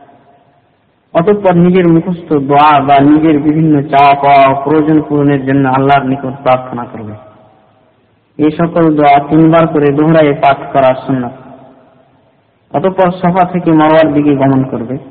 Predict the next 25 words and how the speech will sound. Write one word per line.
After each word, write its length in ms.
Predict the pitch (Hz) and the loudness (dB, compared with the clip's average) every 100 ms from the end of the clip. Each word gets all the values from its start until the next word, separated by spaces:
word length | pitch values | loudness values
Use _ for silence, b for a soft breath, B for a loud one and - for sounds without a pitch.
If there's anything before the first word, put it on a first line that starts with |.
| - - - - | -20 -20 -12 -6
সফা 200 | 156 175 | -2 -2
থেকে 240 | 170 175 170 | -2 -2 2
নেমে 360 | 160 165 165 | 4 4 2
কিছু 320 | 143 160 175 | 0 -4 -4
দূর 180 | 165 170 | -2 -2
যেতেই 640 | 151 156 165 170 123 - - - - | -2 -4 0 -2 -2 -10 -18 -20 -8
উপরে 340 | 160 165 180 165 | -6 -2 0 2
ও 160 | 156 | 2
ডানে 280 | 147 160 165 | 2 4 4
বামে 260 | 156 156 147 | 4 4 4
নীল 280 | 160 170 | 4 4
বাতি 300 | 160 160 160 | 4 2 2
বরাবর 400 | 147 147 143 147 143 | 2 2 2 0 -2
পৌঁছার 340 | 147 151 143 139 | -4 -2 -4 -4
সাথে 240 | 147 147 | -6 -6
সাথে 540 | 165 151 139 131 - - - - _ 170 | -6 -6 -6 -8 -12 -20 -20 -20 _ -2
সুযোগ 240 | 170 175 | 0 0
পাওয়া 360 | 165 156 147 143 | 0 2 2 2
গেলে 160 | 143 | 0
দৌড়ানোর 500 | 143 156 165 165 156 | 0 2 4 4 2
মতো 300 | 147 147 139 | 0 -2 -4
দ্রুত 320 | 135 156 170 | -4 -2 -2
গতিতে 420 | 165 151 151 147 139 | 0 0 -2 -4 -4
চলতে 280 | 139 131 | -6 -6
থাকবে। 300 | 123 120 110 | -10 -14 -16